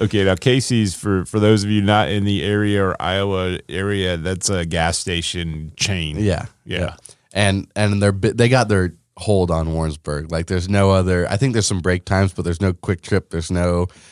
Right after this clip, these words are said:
Speaker 2: come and goes. It's, you know, it's a Casey's town. And so this
Speaker 1: <laughs>
Speaker 2: debate
Speaker 1: With great
Speaker 2: happened.
Speaker 1: pizza, by the way.
Speaker 2: Yeah, exa-, yeah, very good pizza.
Speaker 1: <laughs>
Speaker 2: Um, and so anyway, that w-, it was a while ago, and, um, that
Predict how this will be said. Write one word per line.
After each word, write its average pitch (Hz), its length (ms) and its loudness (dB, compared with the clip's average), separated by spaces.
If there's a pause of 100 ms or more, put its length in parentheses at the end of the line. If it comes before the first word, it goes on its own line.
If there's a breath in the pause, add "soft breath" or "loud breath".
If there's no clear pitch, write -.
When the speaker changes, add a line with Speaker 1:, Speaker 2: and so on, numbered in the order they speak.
(220 loud breath)
Speaker 2:
come 95 180 2
and 95 140 2
goes. 92 340 4
It's, 82 240 -6 (140)
you 92 100 -2
know, 85 120 0
it's 82 100 -4
a 85 60 -6
Casey's 90 420 -4
town. 85 380 -4 (380 loud breath)
And 95 100 -2
so 117 140 6
this 110 280 4 (180)
Speaker 1:
<laughs> - 200 -20
Speaker 2:
debate 110 460 4
Speaker 1:
With - 100 -16
great 123 140 4
Speaker 2:
happened. 110 140 -2
Speaker 1:
pizza, 135 260 0
by 67 160 -6
the 57 100 -8
way. - 100 -4
Speaker 2:
Yeah, 117 160 4
exa-, 113 340 -2
yeah, 90 320 -2
very 117 260 -2
good 95 220 -6
pizza. 85 420 -10 (160 loud breath)
Speaker 1:
<laughs> 98 200 -6
Speaker 2:
Um, 87 480 -2 (300)
and 101 200 -2
so 92 500 0 (180)
anyway, 95 400 2
that 110 160 0
w-, 113 240 0
it 120 80 0
was 110 120 0
a 101 60 2
while 87 340 0
ago, 90 420 -2
and, 85 160 -2 (440)
um, 82 480 -6 (220)
that 92 280 -6